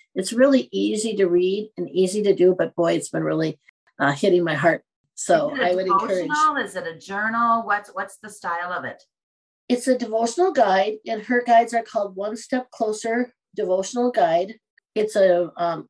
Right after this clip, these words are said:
Speaker 1: guide that has places where you can journal in it.
Speaker 2: Okay. Oh, I love that.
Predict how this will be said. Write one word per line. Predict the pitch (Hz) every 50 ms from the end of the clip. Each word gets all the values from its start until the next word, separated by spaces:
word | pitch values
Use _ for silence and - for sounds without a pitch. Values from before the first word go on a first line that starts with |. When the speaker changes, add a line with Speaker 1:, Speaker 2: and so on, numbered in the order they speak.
| -
Speaker 1:
guide | - 208 196 202 208 220 233 254 262 262 - _ -
that | 180 202 202 196 190
has | 190 180 208 202 196 196 190 -
places | - _ 208 196 185 185 190 175 170
where | 175 170
you | 160 160 160
can | - 170 151 143
journal | 135 147 147 147 143 143 143 -
in | 139 139 139
it. | - - _ _ _ _ _ - 160
Speaker 2:
Okay. | 170 180 180 - 226 - 139 240 - -
Oh, | 165 175 - -
I | - - 156
love | 151 151 - - 147
that. | 143 123 98 -